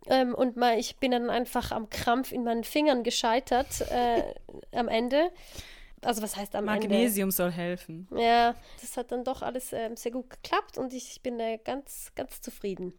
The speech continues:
Speaker 1: Also ich fühle mich jetzt, und ich, es ist schrecklich, dass ich das erst mit, äh, neunundzwanzig Jahren behaupten kann. Ich, jetzt fühle ich mich imstande, einem Typen zu sagen,
Speaker 2: Wie, was,
Speaker 1: "Mach
Speaker 2: wo?
Speaker 1: das."
Speaker 2: Mhm.
Speaker 1: Nur weil ich mich gestern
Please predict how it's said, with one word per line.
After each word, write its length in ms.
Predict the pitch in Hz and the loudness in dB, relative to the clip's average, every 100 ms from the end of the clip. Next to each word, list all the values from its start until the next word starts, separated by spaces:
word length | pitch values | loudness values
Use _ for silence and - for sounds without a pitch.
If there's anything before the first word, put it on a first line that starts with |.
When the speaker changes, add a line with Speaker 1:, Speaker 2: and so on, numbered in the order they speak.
| - | 0
Speaker 1:
Also 180 | 262 269 | 4 6
ich 260 | 269 - - | 4 2 0
fühle 320 | - 349 392 | 8 10 10
mich 240 | 370 - | 8 6
jetzt, 640 | 233 269 392 - - - - - - - - - - - | 2 4 4 -2 -8 -10 -18 -20 -20 -20 -20 -20 -8 2
und 120 | 285 | 4
ich, 160 | 277 247 | 4 -2
es 160 | - | -4
ist 260 | 247 - - | -6 -4 -2
schrecklich, 560 | - 247 339 - 247 - | 0 0 -2 -2 -8 -6
dass 180 | 254 247 | -8 -8
ich 100 | - | -6
das 200 | 254 - | -8 -4
erst 320 | 247 254 254 | -4 -4 -6
mit, 200 | 247 - | -6 -2
äh, 260 | 233 220 | -2 0
neunundzwanzig 680 | 233 233 339 339 269 262 - | 0 0 0 0 -4 -6 -8
Jahren 340 | 240 233 233 233 - | -4 -2 -2 -4 -6
behaupten 460 | 220 233 262 - | -2 -2 -4 -12
kann. 320 | 220 208 - 330 - | -10 -8 -6 -8 -8
Ich, 140 | 240 - | -8 -6
jetzt 540 | 254 247 427 - - | 0 4 4 2 -6
fühle 260 | - 311 302 | -2 0 0
ich 220 | 285 - | -2 -4
mich 180 | 285 - | -4 -2
imstande, 840 | 247 - - 269 294 320 - - | -4 -4 -4 0 2 2 0 -2
einem 240 | 226 233 - | -2 -6 -8
Typen 420 | - 311 302 262 | -2 -2 -2 -6
zu 120 | - | -6
sagen, 540 | - 233 240 240 262 302 - - - | -2 0 2 2 0 -4 -16 -20 -12
Speaker 2:
Wie, 220 | 196 202 | -6 -2
was, 160 | 185 233 | 0 4
Speaker 1:
"Mach 160 | 262 170 | 4 4
Speaker 2:
wo? 40 | |
Speaker 1:
das." 460 | 208 202 - - - - | 2 2 -2 -10 -12 -18
Speaker 2:
Mhm. 500 | 220 190 180 185 226 - - - | -12 -10 -6 -6 -8 -12 -10 6
Speaker 1:
Nur 400 | 285 277 302 415 415 | 10 12 12 10 6
weil 220 | 254 277 | 6 4
ich 220 | 277 - - | 4 -6 -4
mich 260 | 277 262 - | -2 -2 2
gestern 640 | 285 - - 254 247 294 | 2 2 -2 0 2 0